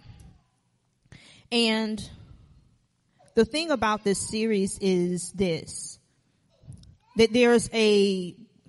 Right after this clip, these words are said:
pretty much a lot of foolishness going on as far as when we talk about giftings, when we talk about callings, when we talk about anything concerning really the Word of God. But, um, one thing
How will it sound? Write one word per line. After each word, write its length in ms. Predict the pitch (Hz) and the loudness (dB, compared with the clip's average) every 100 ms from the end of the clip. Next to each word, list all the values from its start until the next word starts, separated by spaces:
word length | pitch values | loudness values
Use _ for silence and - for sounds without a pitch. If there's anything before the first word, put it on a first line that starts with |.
| - - _ _ - | -20 -20 _ _ -8
pretty 180 | 214 | -6
much 280 | 180 185 165 | -6 -8 -8
a 60 | 160 | -6
lot 220 | 180 196 | -4 -4
of 80 | 170 | -4
foolishness 580 | 208 185 175 180 170 - | -4 -4 -4 -6 -8 -6
going 300 | 175 170 170 | -6 -4 -4
on 200 | 170 170 | -4 -4
as 160 | 165 | -6
far 340 | - 180 180 170 | -4 -4 -4 -6
as 640 | 175 170 165 156 160 - | -6 -4 -6 -8 -10 -12
when 140 | 160 180 | -8 -6
we 100 | 165 | -6
talk 260 | - 170 170 | -6 -8 -8
about 320 | 165 135 170 | -10 -10 -4
giftings, 640 | 214 214 - 196 196 190 | -4 -4 -6 -6 -6 -6
when 80 | 170 | -4
we 100 | 160 | -6
talk 280 | 160 165 165 | -6 -8 -8
about 260 | 165 151 | -8 -8
callings, 720 | - 202 202 202 190 190 185 | -8 -4 -2 -2 -4 -4 -6
when 80 | 170 | -4
we 100 | 185 | -4
talk 220 | 180 180 | -4 -6
about 360 | 170 175 170 160 - - - - | -6 -6 -6 -8 -12 -20 -16 -6
anything 440 | 214 185 175 170 | -4 -4 -6 -8
concerning 560 | 185 - 185 175 170 165 | -8 -10 -8 -6 -6 -6
really 260 | 180 175 | -4 -4
the 100 | 170 | -6
Word 240 | 160 180 170 | -6 -6 -6
of 80 | 156 | -8
God. 380 | 160 156 151 165 | -8 -8 -10 -8
But, 300 | 170 165 - - - _ _ | -6 -6 -10 -20 -20 _ _
um, 420 | 180 170 160 160 | -6 -6 -8 -10
one 360 | 165 190 262 262 | -8 -4 -4 -4
thing 480 | 247 226 220 208 | -6 -6 -8 -10